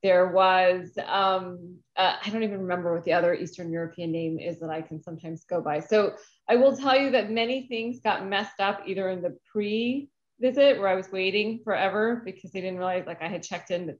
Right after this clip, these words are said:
they hadn't checked me in, if you will, 'cause they had me as someone else. Um, and I'm texting the doctor in the back, like, "Hey, I'm here, ready for my shot." And they're like, "Well, no, you're not here." I'm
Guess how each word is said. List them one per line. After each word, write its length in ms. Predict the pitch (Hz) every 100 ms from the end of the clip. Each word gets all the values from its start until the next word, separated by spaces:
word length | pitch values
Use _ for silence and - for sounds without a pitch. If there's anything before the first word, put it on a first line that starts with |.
| -
they 120 | 165
hadn't 320 | 170 170 190
checked 200 | 196 -
me 140 | 208
in, 120 | 214 208
if 80 | 202
you 100 | 208
will, 180 | 208 214
'cause 180 | - -
they 120 | -
had 180 | 185 170
me 140 | 175
as 100 | 175
someone 260 | - 170 170
else. 300 | 170 185 - _ _ _ _ _ -
Um, 220 | 185 185
and 80 | 202
I'm 100 | 196
texting 460 | 269 370 - 339
the 60 | 247
doctor 320 | 254 294 262
in 60 | 240
the 60 |
back, 220 | 247 277
like, 160 | 208 208
"Hey, 300 | 320 415 403
I'm 180 | 359 320
here, 380 | 403 440 403 392
ready 180 | 381 381
for 120 | 370
my 140 | 370
shot." 500 | 359 392 415 370 -
And 220 | 247 233 240
they're 80 |
like, 180 | 240 240
"Well, 140 | - 381
no, 160 | 427
you're 120 | 359 349
not 180 | 427 453
here." 320 | 208 170 185
I'm 120 | 214